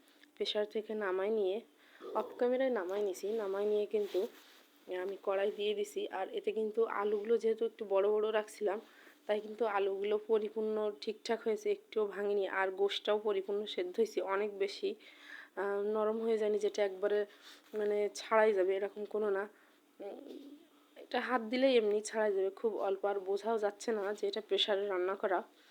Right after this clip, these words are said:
তো এই তো আমার আজকে সব রান্না নিয়ে চলে আসছি, সব কিছু রেডি, মেহমান এখনও আসেনি। তো এখানে আমি রান্না করছি, আসলে সময় পাওয়া যায় না, চাকরি করে যেটুকু সময় পাওয়া যায় তার ভিতর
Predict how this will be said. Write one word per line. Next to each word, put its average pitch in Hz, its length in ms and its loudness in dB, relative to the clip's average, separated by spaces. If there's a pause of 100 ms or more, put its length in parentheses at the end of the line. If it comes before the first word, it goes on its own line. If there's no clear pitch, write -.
(2250)
তো - 140 0
এই 240 200 6
তো 240 160 0 (220)
আমার 214 240 0
আজকে 214 280 -4
সব 208 280 0
রান্না 208 300 -2
নিয়ে 202 220 0
চলে 202 280 -2
আসছি, - 320 -4 (480)
সব 196 240 0
কিছু 214 220 -6
রেডি, 202 340 0 (160)
মেহমান 202 380 -4
এখনও 202 320 -4
আসেনি। 196 400 -4 (380)
তো - 120 -8
এখানে 208 360 -2
আমি 208 120 0
রান্না 202 240 2
করছি, 208 280 -2 (560)
আসলে 240 260 0
সময় 233 400 2
পাওয়া 220 200 4
যায় 196 180 2
না, 185 60 0
চাকরি 208 360 -2
করে 196 240 -2
যেটুকু 208 380 -2
সময় 196 300 -2
পাওয়া 202 260 2
যায় 185 220 -4 (680)
তার 202 180 6
ভিতর 208 260 -2